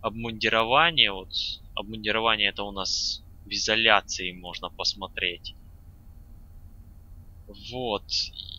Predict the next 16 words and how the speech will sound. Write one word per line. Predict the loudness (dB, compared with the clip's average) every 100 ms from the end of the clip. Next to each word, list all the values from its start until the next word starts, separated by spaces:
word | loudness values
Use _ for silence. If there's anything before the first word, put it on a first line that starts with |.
| -2
И | 2 2 2 0 -2 -14 -16 -10
вы | -8
можете | -2 -2 0 2
зайти | 0 0 2 2
в | 2
аномалию | 0 2 4 6 4 0
и |
поднять | -2 0 0 0
какой-то | -4 -4 0 0
артефакт. | 2 0 0 2 2 2
То | 0
есть | 2 0 -2
это | -4
просто | -2 0 2 2 0 0 -2
типа | -2 0 2 2
бафа | 2 4 4 4 -4 -8